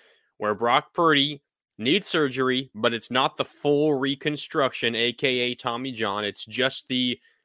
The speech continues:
ligament repair, the U C L repair, and that's generally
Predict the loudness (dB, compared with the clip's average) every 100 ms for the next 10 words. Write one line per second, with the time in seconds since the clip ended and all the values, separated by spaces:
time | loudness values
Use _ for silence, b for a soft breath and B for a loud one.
0 | _ 0 2 4 0 -2 -4 -4 -6 0
1 | 2 2 0 -2 -4 -6 -4 0 0 0
2 | -2 -6 _ 0 2 2 0 -4 -6 -10
3 | 0 2 4 4 4 2 0